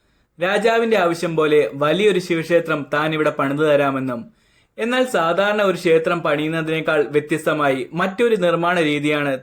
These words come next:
താൻ ഉദ്ദേശിക്കുന്നതെന്നും കൊക്കാസ രാജാവിനെ അറിയിച്ചു. അതായത് വലിയൊരു മല മുകളിൽ നിന്ന് താഴേക്ക് തുരന്ന് ഒരു ക്ഷേത്രം നിർമ്മിക്കാനാണ് താൻ ഉദ്ദേശിക്കുന്നതെന്നും, അങ്ങനെ നിർമ്മിക്കുന്നതിലൂടെ ക്ഷേത്രത്തിന്റെ ഗോപുരത്തിന്റെ പണിയായിരിക്കും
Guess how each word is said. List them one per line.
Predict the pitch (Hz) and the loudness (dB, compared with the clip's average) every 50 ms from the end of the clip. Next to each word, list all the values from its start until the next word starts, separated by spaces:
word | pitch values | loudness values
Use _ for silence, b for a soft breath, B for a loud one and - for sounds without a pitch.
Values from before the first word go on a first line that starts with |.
| - | -4
താൻ | 151 156 160 156 | -4 -2 -2 0
ഉദ്ദേശിക്കുന്നതെന്നും | 139 143 147 151 143 156 170 160 156 156 156 151 143 139 135 127 120 120 - - | 0 2 2 0 0 -2 -4 -4 -2 -2 0 0 0 0 -2 -4 -6 -8 -8 -6
കൊക്കാസ | 151 147 147 - 160 156 156 165 | -6 -4 -2 -2 -2 -2 0 0
രാജാവിനെ | 156 147 143 139 147 147 143 147 143 139 135 | 0 0 0 2 2 0 0 0 -2 -4 -4
അറിയിച്ചു. | 131 127 131 120 110 - 117 104 - - _ _ _ 156 | -4 -4 -6 -8 -8 -12 -16 -18 -18 -20 _ _ _ -6
അതായത് | 170 175 175 196 190 185 180 165 170 165 151 - 156 | -2 0 2 2 4 4 4 4 2 0 -2 -2 -4
വലിയൊരു | 156 156 165 180 202 220 202 175 160 | -2 0 0 2 2 2 2 2 2
മല | 147 139 135 135 131 123 120 - 165 | 0 0 0 -2 -2 -2 -4 -6 -6
മുകളിൽ | 151 147 143 160 165 165 170 165 | -6 -4 -2 -2 -2 -2 -2 -4
നിന്ന് | 165 165 165 156 160 156 | -4 -4 -6 -4 -4 -2
താഴേക്ക് | 147 139 143 151 165 175 170 180 175 160 | 0 0 2 2 2 2 0 0 0 2
തുരന്ന് | 165 156 156 156 156 | 2 2 0 -2 -4
ഒരു | 156 143 156 156 | -2 -2 -2 -2
ക്ഷേത്രം | 143 147 151 143 143 143 165 165 160 | -2 -2 -2 -2 0 0 -2 -2 -2
നിർമ്മിക്കാനാണ് | 151 147 147 147 151 143 165 160 156 156 151 151 143 | -2 -4 -4 -4 -6 -4 -4 -2 -2 -2 -4 -2 -2
താൻ | 151 143 139 | -2 -2 -2
ഉദ്ദേശിക്കുന്നതെന്നും, | 131 131 135 143 139 139 156 151 156 156 151 151 143 139 135 135 123 117 - - b b b b b b b b b b | -2 0 0 -2 -2 -2 -6 -8 -6 -4 -2 0 0 0 -2 -4 -6 -8 -10 -14 b b b b b b b b b b
അങ്ങനെ | 190 208 226 254 254 254 | -6 -4 -4 -2 -2 0
നിർമ്മിക്കുന്നതിലൂടെ | 214 180 175 170 175 180 180 190 180 180 175 160 160 160 156 147 131 127 - - | 0 0 0 0 -2 -2 -4 -4 -4 -4 -2 0 0 2 4 4 2 2 0 -4
ക്ഷേത്രത്തിന്റെ | - - - 151 156 160 165 175 165 180 180 180 175 | -8 -4 0 0 0 0 0 -2 -4 -2 -2 -2 0
ഗോപുരത്തിന്റെ | 156 143 147 156 160 175 185 190 190 202 196 190 | 2 2 2 2 2 0 0 -2 -2 -2 -2 0
പണിയായിരിക്കും | 185 175 160 160 160 165 160 156 156 151 156 151 165 160 | 0 0 -2 -2 -2 -2 0 0 0 -2 -2 -4 -6 -6